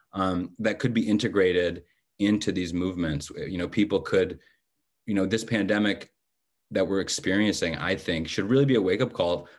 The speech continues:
for people that, you know, that our destruction of habitat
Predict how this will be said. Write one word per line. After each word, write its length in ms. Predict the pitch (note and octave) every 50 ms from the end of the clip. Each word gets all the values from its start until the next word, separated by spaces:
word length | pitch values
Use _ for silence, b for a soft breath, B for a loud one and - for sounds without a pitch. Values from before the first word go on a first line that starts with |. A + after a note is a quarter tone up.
| B B -
for 100 | - D#2+
people 680 | D#2+ A2 A2+ A2+ A2+ G2+ F#2+ F#2+ F#2 F#2+ F#2 - - -
that, 260 | F#2+ F2+ F2 E2+ -
you 100 | F#2+ F#2
know, 300 | F2+ F2 E2 D#2 - - _ _ _ _ _ _ _ _ _ _ _ _ _ _ - - - - _ _ -
that 440 | C#3+ G2+ F#2+ F2+ F2 - - - - - -
our 220 | G2+ G2 G2+ G#2 G#2
destruction 680 | F#2 F2 - - - - G2+ G2 G2 - - - F#2 F2
of 120 | E2 C#2+
habitat 680 | - F#2+ F2+ F#2 F2 D#2+ - F2 D2+ C#2+ - - - _